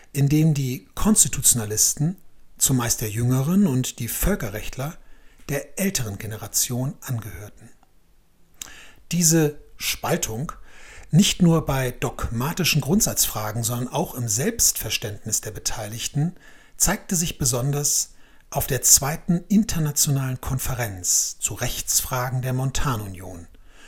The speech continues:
dem Kongress im italienischen Stresa am Lago Maggiore neunzehnhundertsiebenundfünfzig. Es galt,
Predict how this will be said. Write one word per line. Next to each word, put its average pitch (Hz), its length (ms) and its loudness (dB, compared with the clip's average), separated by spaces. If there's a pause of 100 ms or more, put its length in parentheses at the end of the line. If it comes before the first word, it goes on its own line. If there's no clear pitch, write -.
(520)
dem 151 100 4
Kongress - 760 0 (280)
im 208 160 6
italienischen 131 720 2
Stresa 110 800 -2 (320)
am 185 180 2
Lago 131 300 2
Maggiore 113 640 -4 (300)
neunzehnhundertsiebenundfünfzig. 110 1500 -4 (1160)
Es - 260 4
galt, - 500 -6